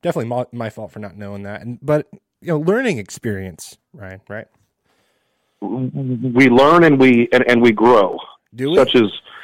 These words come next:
Speaker 2: such as life and, and in podcasting.
Speaker 1: <laughs> All right. Sweet, dude.
Speaker 2: I like that. I'm gonna
Speaker 1: Um,
Speaker 2: use that one.
Speaker 1: what's been going on? And you've had, you've had a, a pretty good last week and a half. Um, you know, you're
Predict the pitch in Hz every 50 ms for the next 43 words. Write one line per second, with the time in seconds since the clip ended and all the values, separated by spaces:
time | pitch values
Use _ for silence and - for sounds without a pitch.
0 | - - - - 160 147 143 - 147 127 127 135 135 135 139 139 139 - 123 127
1 | 131 127 117 - - 123 123 123 117 113 107 - - 113 107 101 - 98 - -
2 | - - 104 98 - _ _ _ - - - 113 - - - - - - - _
3 | _ _ _ _ _ _ _ _ _ _ - 113 139 139 127 107 113 110 117 120
4 | 120 - _ _ - 110 107 101 98 - - - 107 104 - _ _ _ - 160
5 | 151 - - 151 170 170 165 156 - - 95 202 190 208 208 - _ _ - 160
6 | 175 196 - - 208 202 202 202 202 202 202 208 202 170 131 131 131 127 139 143
7 | 143 160 156 151 135 123 135 - 165 156 147 135 127 120 - _ - - 98 113
8 | 117 - 156 143 127 123 135 135 123 120 123 127 127 - - 120 120 - 131 120
9 | 110 131 143 151 131 - - - _ _ _ - 107 104 101 101 101 98 98 92
10 | _ _ _ _ _ _ - 104 101 98 101 101 101 101 98